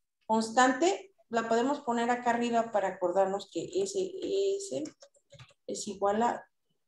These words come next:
aquí le ponemos dos, uno, dos, tres, cuatro, cinco, seis, ¿ok? Y, y fíjense, aquí yo quiero, aquí ya se puso automático la notación.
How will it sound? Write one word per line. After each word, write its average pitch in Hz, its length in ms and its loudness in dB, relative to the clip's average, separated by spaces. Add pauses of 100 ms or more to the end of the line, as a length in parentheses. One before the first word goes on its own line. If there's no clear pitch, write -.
(400)
aquí - 260 -14
le 185 100 -8
ponemos 226 580 -6
dos, 247 380 2 (140)
uno, 226 240 -4
dos, 214 240 -6
tres, 247 460 -2 (1200)
cuatro, 196 280 0
cinco, 247 380 -4
seis, - 580 -4 (100)
¿ok? 202 120 -6 (1080)
Y, 247 380 2
y 240 40 4
fíjense, 247 320 6
aquí 294 260 2
yo 294 160 4
quiero, 285 420 8 (640)
aquí 226 320 0
ya 311 100 6
se 311 140 0
puso 285 260 0
automático 247 1160 2
la 202 120 2
notación. 220 720 0